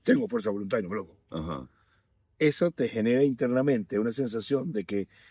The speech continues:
Speaker 2: Te faltó algo.
Speaker 1: "Cónchale, me estoy, me estoy,
Speaker 2: Me estoy perdiendo.
Speaker 1: me estoy perdiendo
Speaker 2: Quiero
Speaker 1: de
Speaker 2: probar
Speaker 1: eso.
Speaker 2: a ver cómo
Speaker 1: Me
Speaker 2: tal.
Speaker 1: estoy,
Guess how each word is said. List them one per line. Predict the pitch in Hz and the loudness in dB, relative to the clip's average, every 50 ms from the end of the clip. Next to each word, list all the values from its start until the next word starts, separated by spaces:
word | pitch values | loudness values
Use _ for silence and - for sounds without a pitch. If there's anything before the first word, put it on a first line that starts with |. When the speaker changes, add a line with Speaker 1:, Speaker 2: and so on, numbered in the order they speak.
| - | -4
Speaker 2:
Te | 90 82 | -2 -2
faltó | - 80 - 95 | 0 0 2 2
algo. | 87 80 73 67 69 | 2 2 2 -2 -4
Speaker 1:
"Cónchale, | - 107 107 104 92 - 110 104 104 104 | -4 -4 -4 -4 -4 -2 -2 0 0 0
me | 101 98 | -2 -4
estoy, | - - 107 104 110 117 117 - _ - | -6 -2 0 2 2 2 0 -4 _ -6
me | 110 110 | -6 -6
estoy, | - - - 117 120 | -4 -2 -2 0 0
Speaker 2:
Me | 117 | -2
estoy | - 107 | 0 4
perdiendo. | 98 143 135 131 127 120 120 117 117 117 | 6 6 6 6 6 6 6 6 8 6
Speaker 1:
me | 123 131 | 6 4
estoy | 127 127 123 139 139 135 | 2 2 4 6 6 6
perdiendo | 120 - 147 139 139 135 151 147 139 139 | 6 4 4 4 4 4 4 4 6 10
Speaker 2:
Quiero | 127 120 127 139 | 12 12 12 12
Speaker 1:
de | 135 143 | 12 12
Speaker 2:
probar | 143 120 113 | 12 12 10
Speaker 1:
eso. | - 120 | 8 4
Speaker 2:
a | 117 | 6
ver | 127 131 123 | 8 6 6
cómo | 139 135 131 135 | 6 4 6 6
Speaker 1:
Me | 147 | 8
Speaker 2:
tal. | 127 104 | 8 8
Speaker 1:
estoy, | 95 90 143 143 147 151 - | 8 8 8 8 8 6 0